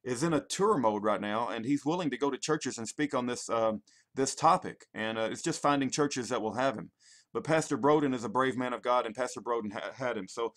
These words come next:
thank God for John, who videotaped it. Thank God for Keith, who did the post-processing. And thank God for Pastor Broden, who provided the church. And then also thank God for Doctor Robert Sungenis, who's created all the material, written the books, and, uh, was director of the D V Ds. And, uh,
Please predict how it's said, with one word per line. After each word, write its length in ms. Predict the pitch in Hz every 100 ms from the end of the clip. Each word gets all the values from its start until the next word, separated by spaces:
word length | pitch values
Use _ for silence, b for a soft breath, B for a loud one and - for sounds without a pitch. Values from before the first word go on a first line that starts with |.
| B B B
thank 200 | 175 175
God 220 | 170 165
for 100 | 131
John, 380 | 104 151 180 180
who 120 | 143
videotaped 560 | 113 170 180 - 180 170
it. 100 | 170
Thank 180 | 135 135
God 180 | 143 135
for 100 | 110
Keith, 280 | - 190 175
who 60 | 143
did 160 | 135
the 80 | 117
post-processing. 920 | 131 139 - 165 160 - 160 165 160 - B B -
And 160 | 117
thank 180 | 156 143
God 180 | 147 139
for 100 | 123
Pastor 300 | 151 143 127
Broden, 420 | 107 156 170 156
who 100 | 127
provided 400 | - 123 131 113
the 100 | 220
church. 520 | - 202 202 196 - b b b b
And 200 | 123 131
then 80 | 139
also 280 | 147 147 139
thank 220 | 147 135
God 220 | 139 135
for 100 | 123
Doctor 260 | 131 135 127
Robert 280 | 131 123
Sungenis, 440 | 110 113 127 139 -
who's 140 | 123
created 340 | - 131 127 120
all 120 | 120
the 80 | 110
material, 560 | 107 135 127 127 123 b b b
written 240 | 120 135 127
the 80 | 117
books, 400 | 123 131 127 120
and, 240 | 113 107
uh, 80 | 107
was 160 | 113
director 400 | - 120 123 123
of 100 | 113
the 60 | 101
D 100 | 113
V 100 | 113
Ds. 340 | 110 117 117 104
And, 200 | 104 98
uh, 180 | 101